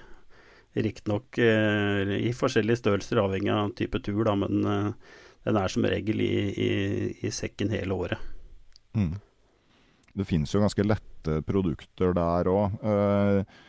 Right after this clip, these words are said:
Speaker 2: og så er det, kan det være lurt å tenke gjennom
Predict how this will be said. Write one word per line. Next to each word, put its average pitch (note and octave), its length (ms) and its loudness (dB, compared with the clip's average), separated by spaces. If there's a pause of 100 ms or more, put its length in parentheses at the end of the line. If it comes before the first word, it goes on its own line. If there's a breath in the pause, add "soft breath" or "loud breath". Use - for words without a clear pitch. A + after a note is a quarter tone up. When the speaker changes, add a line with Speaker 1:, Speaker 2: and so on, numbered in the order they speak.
(200 loud breath)
Speaker 2:
og A2+ 100 2
så C3+ 100 4
er A2 160 8
det, A2 500 6
kan A#2+ 140 6
det A#2 60 8
være A#2+ 80 6
lurt G#2 180 6
å - 60 -2
tenke A2 320 4
gjennom G2+ 260 4